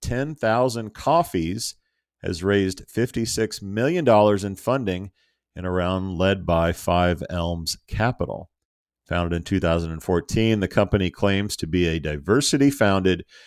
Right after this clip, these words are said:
talent experience platform for connectivity, mentoring, D E I, onboarding, early talent, leadership development, and more. Could they put any more buzzwords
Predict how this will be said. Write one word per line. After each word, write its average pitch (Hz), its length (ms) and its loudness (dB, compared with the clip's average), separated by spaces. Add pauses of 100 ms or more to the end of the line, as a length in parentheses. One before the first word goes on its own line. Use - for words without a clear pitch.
(300)
talent 113 360 4
experience 113 720 0
platform 90 680 -2
for 80 520 -6 (100)
connectivity, 101 920 0 (580)
mentoring, 92 800 0 (160)
D 160 380 2
E 123 40 6
I, 98 460 2
onboarding, 107 720 2 (100)
early 156 300 2
talent, 98 420 0
leadership 127 560 0
development, 98 640 2 (640)
and 95 280 -4
more. 95 400 4
Could 90 220 -4
they 85 140 0
put 92 400 -2
any 110 640 -2
more 92 400 0
buzzwords 85 920 2